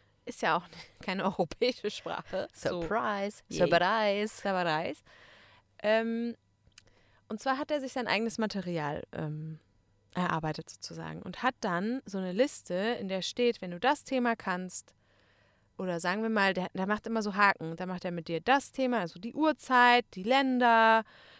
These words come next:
Speaker 1: äh, die Personalpronomen und so weiter. Und wenn du das alles kannst oder einmal durchgenommen hast,
Speaker 2: Mhm.
Speaker 1: dann tickt er die Box A eins.
Speaker 2: Mhm.
Speaker 1: So, laut ihm habe ich halt all diese Themen quasi erarbeitet und habe laut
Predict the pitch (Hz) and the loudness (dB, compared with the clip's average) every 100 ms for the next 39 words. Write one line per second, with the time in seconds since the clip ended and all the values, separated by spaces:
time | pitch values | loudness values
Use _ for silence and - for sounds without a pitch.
0 | _ - 196 190 190 185 185 214 233 254 | _ 0 4 4 6 4 2 -2 -2 0
1 | 247 254 262 262 262 247 240 233 208 202 | 2 2 2 0 0 4 4 2 -2 -2
2 | 214 233 - 214 208 254 349 - 359 - | 0 0 -2 -6 -2 0 0 0 -4 -6
3 | - 359 311 466 - - - _ - 214 | -2 2 2 0 -4 -8 -20 _ 0 6
4 | - 226 208 208 359 - 240 220 196 190 | 6 6 2 4 2 4 2 2 2 4
5 | 226 349 - 170 160 170 220 330 - 285 | 4 4 -2 -4 -6 -4 -2 -4 0 2
6 | 233 208 269 - - - 208 190 156 143 | 2 4 2 2 -6 0 2 2 -2 -4
7 | - - - _ - 165 156 160 - - | -10 -12 -14 _ -10 -6 -6 -8 -8 0
8 | 233 185 - _ _ _ _ - _ 226 | 2 2 -4 _ _ _ _ -20 _ 4
9 | 220 214 311 339 320 277 320 302 262 233 | 4 4 -2 -2 0 2 2 2 -2 -2
10 | - 269 262 247 - 254 240 214 - 240 | -2 -2 -4 -6 -2 0 0 -2 2 2
11 | 240 226 190 180 214 196 190 202 254 - | 2 0 0 -2 -2 -2 -4 -4 -6 -8
12 | - _ _ _ _ _ _ _ _ 208 | -20 _ _ _ _ _ _ _ _ -8
13 | 190 269 - _ - 214 214 240 - | -2 -2 -4 _ -6 0 2 0 -2